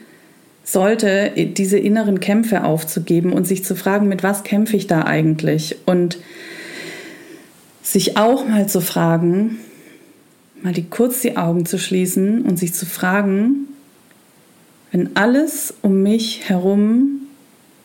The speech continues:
zusammenbricht, wenn nichts mehr so funktioniert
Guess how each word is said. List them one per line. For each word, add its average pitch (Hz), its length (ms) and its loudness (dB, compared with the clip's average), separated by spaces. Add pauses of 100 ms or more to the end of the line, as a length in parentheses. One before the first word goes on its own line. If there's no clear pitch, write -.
(500)
zusammenbricht, 190 840 0
wenn 190 160 4
nichts 277 420 2
mehr 233 140 2
so 220 400 2
funktioniert 208 960 0